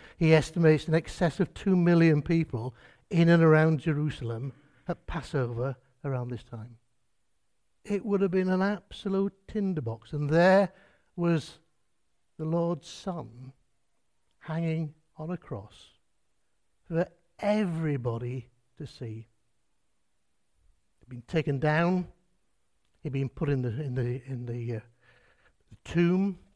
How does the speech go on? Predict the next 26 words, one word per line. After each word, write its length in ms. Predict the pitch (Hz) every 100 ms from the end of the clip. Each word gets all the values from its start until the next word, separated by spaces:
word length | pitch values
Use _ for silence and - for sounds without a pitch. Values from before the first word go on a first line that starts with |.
| _ _ _ _ _ _
And 100 | 196
this 140 | 262 233
Sabbath 560 | - 269 277 202 170
that 100 | 214
was 160 | 180 160
not 300 | 190 214 -
to 80 | 220
be 80 | 208
broken 480 | 151 170 190 196
by 120 | 147 131
the 120 | 131
Sadducees 800 | - 139 135 131 151 143 139 - - - -
and 160 | 147 143
the, 260 | 139 135 131 _ -
uh, 240 | 123 120 104 - _ _ _ _
the 320 | - 151 139 139
Pharisees, 800 | - - 160 151 - 143 139 - - _ _ _ _ _ _
the 80 | -
chief 380 | - 262 220
priests 280 | - 247 -
and 80 | 151
the 60 | -
Pharisees 460 | 226 214 - 160
broke 400 | 139 185 262 262
the 80 | 147
Sabbath. 440 | - 110 101 -